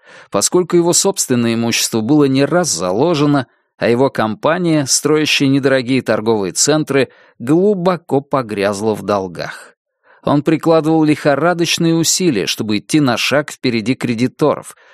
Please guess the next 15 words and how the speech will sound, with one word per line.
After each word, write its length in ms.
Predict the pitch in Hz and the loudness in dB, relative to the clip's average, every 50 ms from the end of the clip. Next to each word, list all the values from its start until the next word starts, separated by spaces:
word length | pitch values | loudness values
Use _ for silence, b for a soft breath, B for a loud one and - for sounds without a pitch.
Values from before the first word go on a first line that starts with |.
| b b b | b b b
но 280 | - 101 104 131 175 185 | -4 -2 0 0 0 0
те 280 | - - - 143 147 151 | -2 -2 0 0 2 2
неизменно 760 | 156 151 147 143 131 117 113 113 113 113 117 117 113 110 107 | 4 4 4 2 2 0 -2 0 0 0 0 0 0 -2 -2
настигали 800 | 107 104 98 - - - 107 90 95 101 123 120 107 80 62 | -2 0 -2 -2 -2 -4 -6 -8 -2 -2 0 0 -2 -4 -10
его. 340 | 50 55 50 52 - - - - _ _ _ _ _ _ _ _ _ _ _ _ _ _ _ _ _ _ _ _ _ _ _ _ _ _ _ | -12 -14 -12 -12 -14 -14 -16 -18 _ _ _ _ _ _ _ _ _ _ _ _ _ _ _ _ _ _ _ _ _ _ _ _ _ _ _
Гершел 440 | - - 110 151 165 - - 175 170 | -4 0 0 2 2 2 2 2 4
метнул 380 | 170 170 - - 165 165 165 151 | 4 2 2 2 0 2 2 2
взгляд 500 | 139 123 120 113 131 135 143 151 - 160 | 0 -2 -2 0 2 2 2 2 2 0
на 100 | 151 139 | 0 0
своего 380 | - 147 139 139 135 143 143 | 0 2 2 2 2 2 0
зятя 360 | 123 104 120 127 120 - 107 | 2 2 0 0 0 -2 -6
Пиявку, 760 | - - 90 90 85 82 85 90 98 104 - - - 147 139 B B B B B B B | -8 -6 -8 -8 -6 -2 -2 -2 -2 -2 -6 -4 -4 -4 -4 B B B B B B B
однако 480 | - 90 92 98 101 127 147 - 175 | -6 -6 -4 -2 0 0 0 0 0
сохранил 520 | 160 - 151 - 170 165 165 156 123 123 123 | -2 -2 -2 -2 0 0 2 2 0 0 0
самообладание. 1040 | - - 127 117 123 120 117 107 117 127 127 107 90 85 69 71 64 55 58 - | 0 0 0 0 0 -2 -2 0 0 0 0 0 -4 -6 -8 -8 -10 -16 -18 -20